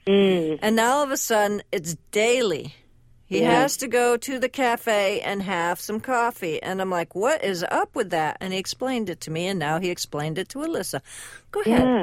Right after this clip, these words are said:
Speaker 1: Yeah. Well, during the break, Bo said, "Oh, ever since you mentioned coffee was the hardest thing to give up, it's been in, it's in my head now, and I've been drinking coffee ever since." And
Speaker 2: He
Speaker 1: I
Speaker 2: believed
Speaker 1: think
Speaker 2: her. He believed her.
Speaker 1: Yeah.
Speaker 2: <laughs>
Speaker 1: Yeah.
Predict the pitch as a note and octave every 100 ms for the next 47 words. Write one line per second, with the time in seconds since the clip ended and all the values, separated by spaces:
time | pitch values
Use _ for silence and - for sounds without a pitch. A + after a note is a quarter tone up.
0 | D3+ - - F#3+ G3+ A3 B3 D4+ G3 F#3
1 | C4+ F#4+ - F#3+ F3 E3+ E3 - F3 F3
2 | A3 G#3+ F3 F#3+ G3+ G#3 F#3 F3 F3 E3+
3 | G3 A3 E3+ - F#3 F3 F3 D#3+ D#3 D#3+
4 | D3+ - D3 D3 C#3+ D3+ A3+ C4 F#3 -
5 | F3 - F3 F3+ F3+ F3 - F#3 - F#3+
6 | F3+ E3 D3+ D3 F#3+ F#3+ E3 D3 C3+ -
7 | - - - F3+ F3 E3+ E3+ E3 D#3+ E3+
8 | D#3 E3 D3+ D3+ - D4+ C4+ C3 - -
9 | - - - F#3+ F#3+ E4+ F4+ G4+ D#4+ G3+
10 | E3 - G4 G4+ A4 A#4 A4+ D#4+ G3+ -
11 | - - _ - - - G3+ F3 D3 -
12 | - - - F#3 E3+ F3+